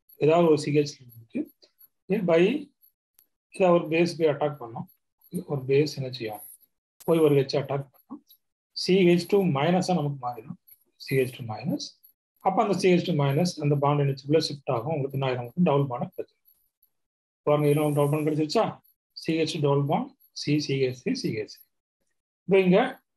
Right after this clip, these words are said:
இந்த டீஹைட்ரேஷன் நடந்து நமக்கு இந்த அல்கீன் கிடைக்குது. இதுல என்ன பார்த்தோம்,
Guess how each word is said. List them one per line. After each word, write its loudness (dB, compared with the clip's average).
இந்த 2
டீஹைட்ரேஷன் 2
நடந்து -2
நமக்கு -2
இந்த 0
அல்கீன் -2
கிடைக்குது. -6
இதுல 4
என்ன 2
பார்த்தோம், 4